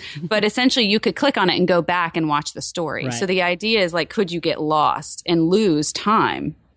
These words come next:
Speaker 2: essentially, to not follow a linear story? And so I had this concept and I've been playing with it.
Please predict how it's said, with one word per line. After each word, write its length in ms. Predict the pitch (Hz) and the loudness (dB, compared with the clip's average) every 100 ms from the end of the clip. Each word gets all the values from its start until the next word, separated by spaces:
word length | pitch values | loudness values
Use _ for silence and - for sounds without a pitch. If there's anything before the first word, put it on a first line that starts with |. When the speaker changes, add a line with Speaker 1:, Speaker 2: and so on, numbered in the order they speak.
| _ - | _ -4
Speaker 2:
essentially, 680 | 180 233 240 190 139 127 | 0 0 0 0 0 -2
to 200 | - - | -4 -2
not 340 | 165 175 175 - | 2 2 2 2
follow 300 | 165 151 147 | 0 2 0
a 60 | |
linear 360 | 151 143 143 139 | 0 2 0 0
story? 460 | - 185 170 82 - _ _ _ _ _ - | -4 -2 -2 -4 -8 _ _ _ _ _ -6
And 140 | 175 220 | 2 2
so 340 | - 208 196 - - - - | 4 4 2 0 -12 -12 -8
I 100 | 208 | -4
had 200 | 208 302 | 0 2
this 160 | - - | 2 2
concept 440 | 202 175 175 170 | 0 2 0 0
and 80 | 170 | 0
I've 80 | 160 | 2
been 160 | 160 | 0
playing 380 | 160 196 190 202 | 0 0 2 2
with 200 | 170 156 | 0 0
it. 240 | 139 135 | -2 -4